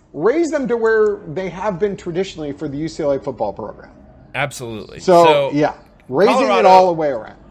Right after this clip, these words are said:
Speaker 2: And Colorado, I, I, I am not trying to hammer this harder than it needs to be hammered, but it needs to be hammered this hard. They're one of the worst football teams I've ever seen. Their offense is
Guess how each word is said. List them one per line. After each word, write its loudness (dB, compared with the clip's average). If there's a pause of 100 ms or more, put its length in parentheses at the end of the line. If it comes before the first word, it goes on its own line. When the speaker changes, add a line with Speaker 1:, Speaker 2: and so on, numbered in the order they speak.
(220)
Speaker 2:
And -4
Colorado, -2
I, -6
I, -8 (100)
I -4
am -8
not -4
trying -10
to -12
hammer -10
this -12
harder -6
than -12
it -16
needs -16
to -20
be -14
hammered, -10
but -10
it -16
needs -14
to -20
be -16
hammered -14
this -20
hard. -8 (640)
They're -4
one -6
of -12
the -10
worst -12
football -8
teams -14
I've -6
ever -8
seen. -20 (280)
Their -4
offense -6
is -14